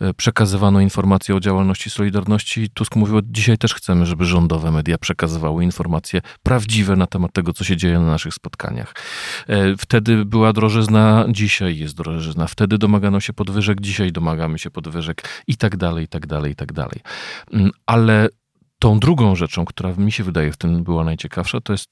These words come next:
to, że Donald Tusk powiedział coś, co, mm, bardzo mi zarezonowało, jak ty mówiłeś, że dzisiaj już wielkie konwencje nie mają takiego znaczenia, ponieważ kampania jest na filmikach.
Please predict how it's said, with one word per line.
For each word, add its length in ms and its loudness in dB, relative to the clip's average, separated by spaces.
to, 140 -2
że 120 0
Donald 320 2
Tusk 220 -10
powiedział 440 -4
coś, 360 -4
co, 280 -2
mm, 600 2
bardzo 340 2
mi 80 6
zarezonowało, 600 4
jak 80 -2
ty 100 -2
mówiłeś, 260 0
że 60 -8
dzisiaj 240 -4
już 120 -2
wielkie 300 -2
konwencje 680 0
nie 140 2
mają 220 2
takiego 280 -6
znaczenia, 400 -2
ponieważ 200 -2
kampania 480 0
jest 240 -4
na 80 -2
filmikach. 580 -4